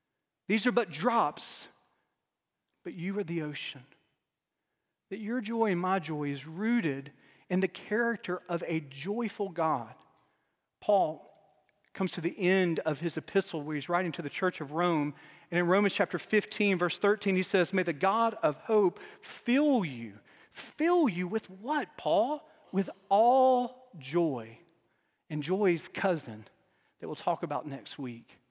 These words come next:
peace. All joy and all peace in believing, so that by the power of the Holy Spirit, you may abound in hope. There are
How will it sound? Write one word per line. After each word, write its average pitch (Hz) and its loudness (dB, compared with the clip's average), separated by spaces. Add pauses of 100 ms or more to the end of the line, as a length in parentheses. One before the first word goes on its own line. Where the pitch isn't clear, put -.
(140)
peace. - -14 (840)
All 285 -4
joy 131 -10 (640)
and 202 0
all 254 4
peace - -8 (340)
in 214 4
believing, 196 6
so 196 4
that 190 0
by 226 4
the 202 4
power 294 4
of 226 2
the 247 6
Holy 254 2
Spirit, 240 2 (260)
you 262 6
may 220 4
abound 208 0 (640)
in 151 -2
hope. 127 -8 (1500)
There 151 -6
are 135 -10